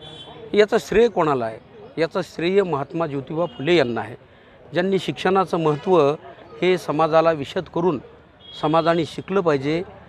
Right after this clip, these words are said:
आणि यासाठी त्या काळामध्ये महिलांना, शिक्षणांना जी बंदी होती, त्या विरोधामध्ये आवाज उठवून आपल्या पत्नीला त्यांनी सर्वप्रथम शिकवलं. अशा महात्मा ज्योतिबा फुलेंमुळंच आज बहुजन समाज जो आहे,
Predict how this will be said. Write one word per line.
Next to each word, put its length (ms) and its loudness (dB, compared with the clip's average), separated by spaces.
आणि 180 -2
यासाठी 540 0
त्या 120 4
काळामध्ये 580 4
महिलांना, 520 0
शिक्षणांना 720 -2
जी 80 -4
बंदी 320 2
होती, 320 2
त्या 100 2
विरोधामध्ये 600 2
आवाज 300 4
उठवून 440 0
आपल्या 320 0
पत्नीला 440 4
त्यांनी 280 0
सर्वप्रथम 540 -2
शिकवलं. 480 2
अशा 340 2
महात्मा 380 -6
ज्योतिबा 360 -2
फुलेंमुळंच 720 0
आज 240 4
बहुजन 460 -2
समाज 320 -4
जो 140 -6
आहे, 300 -2